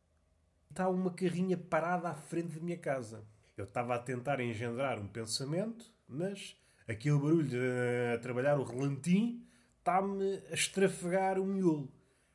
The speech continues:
É sempre assim. Estou quietinho, posso estar vinte e quatro horas ou mais por dia, que há dias que nós sabemos têm mais que vinte e quatro horas, não acontece nada. Assim que eu carrego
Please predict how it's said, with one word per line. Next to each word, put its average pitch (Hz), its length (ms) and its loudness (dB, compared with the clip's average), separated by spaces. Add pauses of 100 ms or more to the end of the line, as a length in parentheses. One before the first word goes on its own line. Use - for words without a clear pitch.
(240)
É 139 160 6
sempre 175 420 6
assim. 117 380 -4 (600)
Estou - 260 2
quietinho, 233 720 2 (300)
posso 214 280 0
estar 156 640 2
vinte 214 460 0
e 196 60 -6
quatro 202 400 4
horas 190 280 0
ou 180 120 4
mais 196 340 0
por 151 240 -4
dia, 196 540 -4
que 143 80 -2
há 139 100 8
dias 160 400 0
que - 140 -12
nós 131 180 -2
sabemos 147 420 -4 (480)
têm 147 140 2
mais 160 240 4
que 151 80 -12
vinte 135 200 -4
e - 20 -2
quatro 139 320 0
horas, 202 300 -2 (840)
não 220 160 8
acontece 202 580 0
nada. 107 460 0
Assim 226 580 6
que - 240 -6
eu 202 220 6
carrego 196 760 0